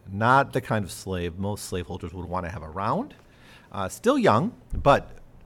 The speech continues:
totally cynical, uncommitted. Um, when I first read this, I think, like, Topsy's actually pretty based because she realizes there's no future for her. She's not gonna get anything out of the system. She's not Christianized. So for Stowe, that's a red flag of sorts, 'cause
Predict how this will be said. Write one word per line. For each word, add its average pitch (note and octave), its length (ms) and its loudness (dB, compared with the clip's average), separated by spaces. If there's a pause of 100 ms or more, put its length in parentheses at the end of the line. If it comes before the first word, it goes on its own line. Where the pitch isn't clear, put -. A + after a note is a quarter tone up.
(260)
totally D#3+ 480 2
cynical, G#2+ 680 -2 (840)
uncommitted. G2+ 640 -2 (360)
Um, F#2 340 -8
when C3 120 0
I G3 80 6
first F#3+ 240 0
read A#2+ 140 2
this, G#2 140 -2
I G2+ 80 0
think, F#2 280 -6
like, G2 240 -10
Topsy's - 480 0 (100)
actually C3+ 380 0
pretty G#2+ 220 -6
based G#2+ 560 -6
because F#2+ 520 -4 (400)
she B3 220 -2
realizes G3 520 2
there's G2+ 180 -8
no G#2+ 100 -2
future - 320 -10
for D#2+ 180 -12
her. - 160 -14 (300)
She's - 280 -10
not F3+ 140 4
gonna D#3 120 2
get A#2 220 0
anything A2 320 -2
out F#2 80 -2
of E2 80 -6
the E2+ 60 -10
system. F2 480 -12 (160)
She's A2+ 240 -10
not - 220 2
Christianized. - 880 -4 (420)
So G2 360 -2
for - 160 -8
Stowe, C3 440 2
that's G#2+ 220 2
a F#2+ 60 0
red F2+ 200 -4
flag B2 560 -6
of E2+ 100 -14
sorts, - 380 -16
'cause - 320 -14